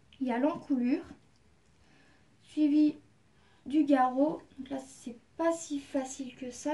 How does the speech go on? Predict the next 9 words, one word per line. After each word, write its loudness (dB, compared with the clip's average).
parce -14
qu'il -4
est 0
pas -2
debout. -6
Donc, -8
l'encolure, 2
le 4
garrot 8